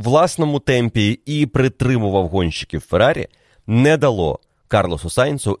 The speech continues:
і в першу чергу Шарлю Леклеру, який демонстрував вищий темп за напарника, але стартував нижче і просидів першу частину гонки, перший гоночний відрізок за Сайнсом і за Расселом, це не дало Феррарі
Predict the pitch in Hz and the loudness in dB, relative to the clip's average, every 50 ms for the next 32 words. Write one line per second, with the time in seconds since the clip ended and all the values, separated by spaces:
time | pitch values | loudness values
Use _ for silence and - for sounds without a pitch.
0 | - - 156 156 - - 143 135 135 - - 101 - - 113 101 92 92 90 - | -6 -8 -8 -8 -2 2 2 2 2 2 -2 -6 0 0 0 0 0 -2 0 2
1 | 113 104 87 87 85 85 85 - - 131 156 156 110 85 82 - - 101 87 92 | 2 2 2 0 -2 -2 -2 0 0 0 0 2 2 0 0 0 -2 -4 -2 0
2 | 85 92 90 - - 101 107 101 82 78 82 113 123 113 - - - 90 - - | -2 -2 -2 -2 -2 0 0 0 0 0 -2 -2 -2 -2 -2 -4 -6 -6 -2 0
3 | 92 80 71 67 - 85 76 - - - 113 131 139 131 113 - - - - _ | 0 0 0 0 -2 -2 -2 -2 -2 0 0 2 2 0 -2 -4 -4 -8 -8 _
4 | _ _ _ _ _ - 113 113 107 110 107 - - 101 85 - 92 87 85 80 | _ _ _ _ _ 0 0 2 2 2 0 0 0 -2 -2 0 0 0 0 2
5 | 87 - - - - - 85 82 - 104 101 90 - 107 123 - - - 113 113 | 0 0 -2 -2 -4 -4 -4 -4 -2 -4 -4 -2 0 -2 -2 -2 0 -2 -2 -2
6 | 92 82 80 - - _ _ _ _ _ _ _ _ _ _ - 123 113 113 - | -2 -4 -6 -6 -8 _ _ _ _ _ _ _ _ _ _ 0 2 2 2 0
7 | - 104 - - 80 - - 104 90 80 78 71 78 104 104 95 - 80 71 - | -2 -6 -4 -4 -4 -2 -2 -2 0 0 0 0 2 2 0 0 0 -4 -6 0
8 | - 95 92 - - 92 80 82 87 82 76 - 85 80 82 78 85 82 76 60 | 2 2 2 2 -2 -2 -2 -2 -2 -2 -4 -4 -4 -2 -2 -2 -2 -4 -6 -6
9 | 62 - - _ _ _ _ _ _ - 78 87 107 90 - - 90 80 76 73 | -8 -12 -14 _ _ _ _ _ _ -4 0 2 2 2 2 0 0 0 0 -4
10 | 80 76 - - 101 90 76 76 80 85 113 143 165 - 120 92 78 71 - _ | -6 -8 -8 -6 -6 -4 -2 0 2 2 2 2 0 -2 -4 -4 -4 -6 -6 _
11 | _ _ _ _ _ - - 131 135 131 107 139 131 123 123 107 87 - 101 98 | _ _ _ _ _ -6 -2 0 0 0 2 2 2 2 2 0 0 0 2 2
12 | 92 104 123 156 - | 4 2 2 0 -4